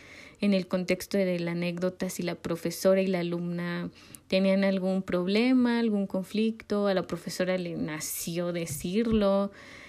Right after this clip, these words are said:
este, pero espero que la profesora no diagnostique <laughs> de esa manera. O sea, llega el paciente y le dice, "Tengo estas cinco cosas o siento estas cinco cosas", y ella le diga, "Ah, ok, tienes esto". Pum, se acabó. <laughs> Y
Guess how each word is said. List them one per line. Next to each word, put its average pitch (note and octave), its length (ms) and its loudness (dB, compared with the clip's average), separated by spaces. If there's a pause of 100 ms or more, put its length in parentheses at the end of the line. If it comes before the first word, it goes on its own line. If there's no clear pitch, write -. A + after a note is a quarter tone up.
(160)
este, F#3 280 2
pero G3 120 2
espero A3 280 6
que A3 100 4
la F#3+ 100 4
profesora G3 580 6
no F#3 580 2
diagnostique F#3 720 2
<laughs> - 160 12
de F#3+ 80 8
esa - 260 0
manera. F3+ 440 -2
O G#3 40 0
sea, - 280 -4 (380)
llega F#3 160 4
el G3+ 80 6
paciente F#3 440 0
y - 20 0
le F#3 100 0
dice, F3 200 -4
"Tengo F#3 420 2
estas F#3 280 2
cinco F3+ 360 -4
cosas G#3+ 400 2
o F#3 40 2
siento F3 280 -4
estas E3+ 220 -4
cinco F3+ 300 -6
cosas", F#3 340 0
y G3 80 0
ella F3+ 100 0
le F3 80 0
diga, E3+ 180 0
"Ah, F#3 40 2
ok, F#3+ 140 -2 (120)
tienes F#3 260 -4
esto". - 200 -10 (320)
Pum, F#3 180 -4 (200)
se - 120 -10
acabó. E3 240 -4 (240)
<laughs> - 760 -2
Y D#4 260 6